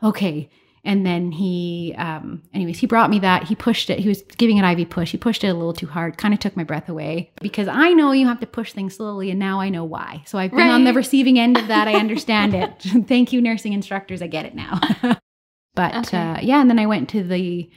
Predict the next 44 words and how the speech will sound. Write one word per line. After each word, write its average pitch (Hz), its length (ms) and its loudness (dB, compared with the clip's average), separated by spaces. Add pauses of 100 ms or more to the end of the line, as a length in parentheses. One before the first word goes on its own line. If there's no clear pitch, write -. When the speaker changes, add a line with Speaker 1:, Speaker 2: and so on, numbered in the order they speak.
(600)
Speaker 1:
the 180 180 -6
unit, 190 720 2
and 180 260 0
my 170 220 -2
stay 180 340 -4
was 175 160 -6
very, 175 720 -6 (600)
was 180 260 -6 (260)
pretty 208 200 0
good. 294 320 4
Again, 214 300 4
I 202 80 2
was 185 120 0
only 190 240 2
there 175 460 -2
for 180 100 -8
five 165 380 -6
days, 220 500 2
and 170 680 -2
I 185 140 -4
had 170 580 -2 (800)
one 226 320 6
particular 190 540 0
nurse 165 240 -2
that - 100 -8
was 185 140 0
really 175 300 -2
good. - 380 -6 (400)
I 202 80 2
just 196 160 -2
kept - 220 -2
having 208 240 4
this 185 140 2
pain 180 320 2
in 180 100 2
my 160 100 -2
forehead, 160 460 -6
and 151 100 -6
I 160 60 -6
was 165 120 -8
like, 165 120 -10
"This 226 180 -2
is 359 140 -2
like," 320 200 2